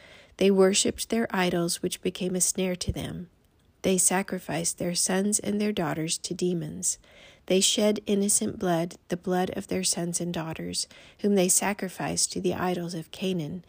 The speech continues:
and the land was desecrated by their blood. They defiled themselves by what they did. By their deeds they prostituted themselves. Therefore the Lord was angry with his people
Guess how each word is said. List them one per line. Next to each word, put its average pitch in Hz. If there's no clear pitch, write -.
and 196
the 180
land 175
was 185
desecrated 175
by 160
their 160
blood. -
They 185
defiled 226
themselves 185
by 170
what 175
they 180
did. 175
By 180
their 175
deeds 190
they 185
prostituted 185
themselves. 170
Therefore 226
the 202
Lord 180
was 185
angry 180
with 156
his 185
people 170